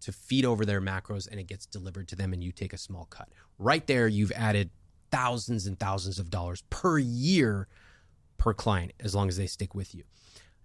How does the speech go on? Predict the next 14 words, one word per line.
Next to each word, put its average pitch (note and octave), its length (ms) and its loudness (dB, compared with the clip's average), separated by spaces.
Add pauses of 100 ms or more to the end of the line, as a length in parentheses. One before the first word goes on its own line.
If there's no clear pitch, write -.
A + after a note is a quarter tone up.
(180)
In B2+ 120 4
addition D3+ 400 2
to A#2+ 120 0
that, F2 300 -4 (340)
um, G2+ 260 2
you A#2 180 4
can B2 200 0
do G#2 320 2 (100)
group A2 320 0
sessions. - 640 -6
So - 160 0
you A2 160 4
go, G#2+ 220 2
"Hey, C3+ 420 -2